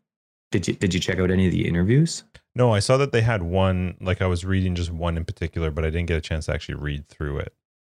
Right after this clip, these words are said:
Speaker 1: Mm, okay. Well, they, they, what, the, the first one that they put out wasn't really an interview. It was more of an explanation. Um, it was the story individual that came up with Kirik and how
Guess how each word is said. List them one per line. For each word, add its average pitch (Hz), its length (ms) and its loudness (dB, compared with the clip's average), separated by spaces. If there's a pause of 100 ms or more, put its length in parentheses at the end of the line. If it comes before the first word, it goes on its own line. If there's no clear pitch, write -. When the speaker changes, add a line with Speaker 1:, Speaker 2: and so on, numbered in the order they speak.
(200)
Speaker 1:
Mm, 90 300 -2 (400)
okay. 92 300 -6 (100)
Well, 117 140 4
they, 123 240 2
they, 131 180 0
what, 147 340 4
the, 131 240 4
the - 140 0
first 165 300 2
one 139 100 2
that 113 120 2
they 110 120 2
put 104 220 0
out 98 160 2
wasn't 110 240 0
really 95 240 2
an 87 80 0
interview. 98 260 2
It 110 40 6
was 95 120 4
more 92 160 2
of 85 60 -2
an 85 100 2
explanation. 85 960 -2
Um, 82 320 -2
it 92 160 0
was 87 400 -2 (460)
the 90 420 0
story 98 540 0
individual 92 500 2
that 87 160 -2
came 101 180 0
up 95 140 -2
with - 220 -4 (160)
Kirik 101 480 0
and 87 160 -2
how 82 640 0